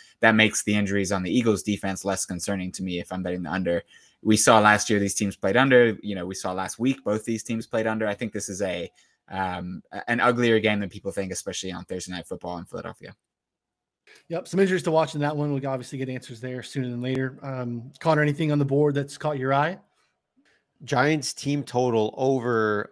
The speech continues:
Speaker 3: uh, twenty-two and a half against the Cardinals. Um, I mean, I know obviously they looked like shit last week, but I think the Cowboys are really good, and they actually looked fine on their first drive until they, like, fumbled, and then, like, every-, basically just, like, everything went wrong. Like, everything that could have gone wrong went wrong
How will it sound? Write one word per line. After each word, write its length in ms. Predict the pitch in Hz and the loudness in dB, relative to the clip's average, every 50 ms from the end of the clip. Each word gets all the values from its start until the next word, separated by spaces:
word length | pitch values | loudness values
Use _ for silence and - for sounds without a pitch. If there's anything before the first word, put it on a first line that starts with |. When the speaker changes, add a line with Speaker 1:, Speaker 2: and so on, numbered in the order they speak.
| - - | -8 -2
Speaker 3:
uh, 200 | 120 110 110 110 | 0 2 2 0
twenty-two 460 | - - 127 120 120 117 - - 123 | 0 -2 -4 -4 -4 -4 -4 -4 -4
and 80 | 117 113 | -2 -2
a 40 | 110 | 0
half 520 | 113 113 117 123 135 139 - - - - | 0 2 2 2 0 -2 -4 -14 -20 -12
against 400 | - 131 110 117 113 104 - - | -8 -6 -4 -2 -4 -4 -6 -10
the 80 | - 117 | -16 -12
Cardinals. 800 | - - 123 117 117 113 131 135 139 151 147 139 - - - _ _ _ _ - | -6 -2 0 0 0 0 -2 -2 -2 -2 -4 -8 -12 -18 -20 _ _ _ _ -10
Um, 400 | 123 113 113 110 110 107 104 104 | -8 -6 -4 -2 -4 -4 -4 -4
I 80 | 110 117 | -6 -4
mean, 400 | 113 117 120 117 113 110 107 101 _ _ _ _ _ _ _ _ _ _ _ - - | -4 -2 -2 -2 -4 -6 -8 -12 _ _ _ _ _ _ _ _ _ _ _ -6 0
I 100 | 117 127 | 2 4
know 180 | 123 127 123 | 6 8 8
obviously 440 | 127 127 131 127 127 120 - - 127 | 10 10 8 8 4 -2 -4 -2 0
they 100 | 117 117 | 2 2
looked 240 | 113 117 113 - - | 2 2 0 0 0
like 160 | 120 110 95 | -2 -2 -2
shit 260 | - - - 131 139 | -4 -2 0 0 2
last 320 | 135 143 139 139 135 - - | 4 6 6 4 4 0 -4
week, 320 | 156 156 160 160 160 - | -2 -2 -2 -2 -4 -4
but 120 | - 120 110 | -2 0 0
I 60 | 113 | 0
think 120 | 113 113 | -2 -4
the 60 | 107 | -4
Cowboys 360 | - - 123 131 120 131 127 113 | 0 4 4 4 4 2 0 -2
are 60 | 120 | -2
really 220 | 123 123 123 120 | -2 -2 -2 -2
good, 260 | 95 127 127 135 135 | -2 0 0 0 0
and 100 | 131 123 | 0 0
they 80 | 127 135 | 0 2
actually 300 | 160 180 - - 233 226 | 2 0 0 -2 -4 0
looked 240 | 214 214 190 - - | 2 0 0 0 -6
fine 400 | - - 135 117 120 131 143 151 | -8 -2 0 0 2 2 2 2
on 80 | 151 | 0
their 140 | 139 127 110 | 0 -2 -2
first 320 | - - 127 135 123 - - | -2 -4 -4 -4 -4 -4 -2
drive 320 | 127 117 123 139 147 139 | 0 2 4 2 2 2
until 260 | 127 - - 123 120 | -2 -4 -2 -2 0
they, 100 | 120 123 | 0 0
like, 200 | 117 110 101 - | 0 0 -2 -4
fumbled, 500 | - - 117 123 123 139 143 147 151 131 | -4 -4 -4 -2 0 2 2 2 2 0
and 100 | 131 113 | -2 -2
then, 220 | 117 120 117 107 95 _ - - - _ _ - | -2 -4 -4 -6 -8 _ -20 -20 -20 _ _ 0
like, 100 | 151 151 | 2 4
every-, 180 | 160 147 165 165 | 4 4 4 6
basically 280 | 180 202 202 269 277 | 4 4 4 4 0
just, 120 | 262 214 196 | 0 2 2
like, 100 | 214 175 | 2 4
everything 420 | 139 165 143 160 160 160 156 135 | 4 4 6 6 4 4 2 -2
went 160 | 135 131 123 | 0 0 0
wrong. 280 | 123 127 127 123 120 113 | 2 2 2 0 0 -2
Like, 140 | 117 131 131 | -4 -2 2
everything 300 | 143 156 175 208 214 196 | 2 4 4 4 4 2
that 60 | 185 | 0
could 140 | - 170 160 | 0 0 0
have 60 | 160 | 2
gone 160 | 156 151 147 | 2 0 0
wrong 220 | 147 147 147 139 131 | 0 0 0 0 0
went 160 | 131 127 110 | -2 -4 -4
wrong 200 | 107 104 98 | -4 -6 -6